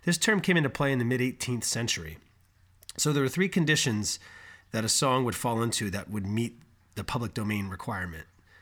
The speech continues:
Seventy years after the song was written, if it was written before February fifteenth, two thousand, or February fifteenth, nineteen seventy-two, sorry. Number two is ninety-five years after the song was written,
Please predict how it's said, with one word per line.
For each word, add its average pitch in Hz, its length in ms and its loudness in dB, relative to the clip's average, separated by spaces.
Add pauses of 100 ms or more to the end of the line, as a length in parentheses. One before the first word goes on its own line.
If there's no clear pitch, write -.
(380)
Seventy 165 380 4
years 160 200 4
after 147 160 0
the 143 80 0
song 143 220 2
was 131 140 0
written, 139 480 0 (420)
if 117 100 -2
it 131 60 0
was 117 180 0
written 120 240 0
before 113 580 -2 (920)
February 127 400 0
fifteenth, 127 480 0
two 123 120 0
thousand, 113 440 -2 (220)
or 113 180 0
February 135 440 0
fifteenth, 131 520 -2
nineteen 127 420 0
seventy-two, 113 640 -2
sorry. 110 420 -4 (840)
Number 123 160 -2
two 175 220 2
is 139 200 2
ninety-five 131 580 4
years 120 180 0
after 123 260 -2
the 117 120 -4
song 117 180 -2
was 107 160 -4
written, 110 420 -6